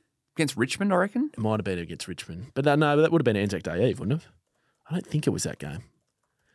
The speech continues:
Speaker 2: Anyway, we digress.
Speaker 1: I'll
Speaker 2: Um,
Speaker 1: find it because I don't want to be incorrect for our loyal tradies listeners. They've got this far throughout the season, so I thought we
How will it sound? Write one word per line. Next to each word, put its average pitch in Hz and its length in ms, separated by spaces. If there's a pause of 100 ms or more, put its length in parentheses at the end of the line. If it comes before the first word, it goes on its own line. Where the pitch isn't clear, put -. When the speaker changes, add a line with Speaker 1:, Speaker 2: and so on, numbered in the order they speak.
(1080)
Speaker 2:
Anyway, 117 340
we 123 80
digress. 104 440 (260)
Speaker 1:
I'll 139 120
Speaker 2:
Um, 131 120
Speaker 1:
find 82 180
it - 80
because 90 300
I 92 100
don't 92 140
want 85 100
to 82 40
be 80 140
incorrect 87 360
for 87 160
our 85 220 (260)
loyal 95 340
tradies 95 360
listeners. 101 220
They've 107 120
got 113 220
this 123 140
far 101 260
throughout 101 260
the 92 80
season, 101 500
so 95 220
I 92 60
thought 92 260
we 92 180